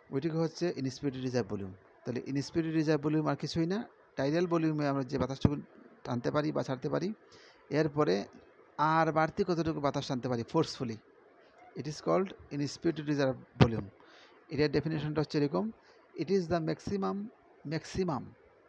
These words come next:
সর্বোচ্চ, এর বেশি আমরা পারবো না, extra volume of air, বাড়তি বাতাস, which can be inspired, যেটা আমরা শ্বাস নিঃশ্বাস নিতে পারি forcefully,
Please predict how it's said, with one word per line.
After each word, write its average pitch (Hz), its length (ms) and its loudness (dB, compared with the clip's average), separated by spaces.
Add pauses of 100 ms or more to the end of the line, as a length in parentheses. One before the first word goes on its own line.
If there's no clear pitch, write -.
(240)
সর্বোচ্চ, 143 440 -4
এর 139 220 -2
বেশি 151 200 -2
আমরা 139 180 -2
পারবো 120 280 -4
না, 104 140 -6 (640)
extra - 400 -4
volume 139 300 0
of 113 140 -4 (140)
air, 127 220 -2 (840)
বাড়তি 135 320 2
বাতাস, 143 540 0 (800)
which 175 340 4
can 151 140 0 (100)
be 147 100 -2
inspired, 143 540 2 (520)
যেটা 139 220 0
আমরা 143 180 0
শ্বাস - 460 -6 (220)
নিঃশ্বাস 139 400 -4
নিতে 143 200 0
পারি 147 260 0 (440)
forcefully, 170 580 0